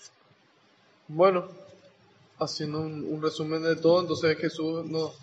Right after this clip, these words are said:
nos enseña la importancia de la comunidad, por qué es importante la comunidad, nos enseña la importancia de la oración, que siempre es importante volver a recargarnos de Dios para poder continuar con la misión,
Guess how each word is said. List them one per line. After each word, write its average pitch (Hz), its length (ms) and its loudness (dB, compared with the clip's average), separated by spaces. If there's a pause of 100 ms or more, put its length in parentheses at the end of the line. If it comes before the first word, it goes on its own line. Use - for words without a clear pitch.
(120)
nos - 640 -12
enseña 175 520 4
la 180 100 6
importancia 165 600 6
de 165 80 8
la 165 120 8
comunidad, 160 680 2 (1600)
por 147 180 2
qué 156 160 10
es 156 100 6
importante 156 640 4
la 151 160 2
comunidad, 139 560 -4 (440)
nos 151 180 0
enseña 151 300 2
la 156 80 6
importancia 156 580 6
de 160 60 6
la 160 80 8
oración, 151 640 4 (320)
que 147 100 2
siempre 160 360 4
es 160 60 -2
importante 160 460 2
volver 160 720 6
a 160 80 4
recargarnos 165 840 6
de 165 100 0
Dios 151 260 -2
para 160 180 6
poder 143 160 4
continuar 151 540 0
con 147 100 0
la 147 80 2
misión, 151 440 -6